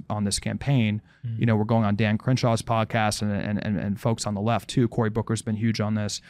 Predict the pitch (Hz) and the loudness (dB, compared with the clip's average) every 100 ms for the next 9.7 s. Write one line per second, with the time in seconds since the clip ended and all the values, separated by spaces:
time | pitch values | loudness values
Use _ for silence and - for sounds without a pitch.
0 | - _ _ 120 117 110 107 - - 131 | -20 _ _ 2 4 4 2 -2 -2 4
1 | 151 156 156 139 117 120 151 160 131 117 | 8 8 6 6 4 4 6 8 8 6
2 | - 131 139 117 - 127 117 110 110 113 | 4 4 4 4 -2 -2 0 0 2 2
3 | 120 107 - 107 - - 110 110 - 113 | 2 0 -2 -6 -6 -6 -4 -4 -4 -6
4 | 117 156 170 139 127 - 135 131 127 117 | 0 2 4 2 -2 0 4 4 4 0
5 | - - 107 107 - - 90 - - 101 | -4 -4 -4 -4 -8 -10 -10 -10 -8 -6
6 | 76 - - 120 110 104 127 139 151 151 | -6 -10 -6 -4 -2 2 2 4 2 2
7 | 143 117 117 143 143 - - 135 113 104 | 0 0 4 4 4 -2 0 2 2 0
8 | 113 120 - 131 127 120 101 107 113 113 | 0 0 0 -2 0 0 0 -4 -2 0
9 | 110 131 131 123 107 104 | -2 0 2 2 -2 -4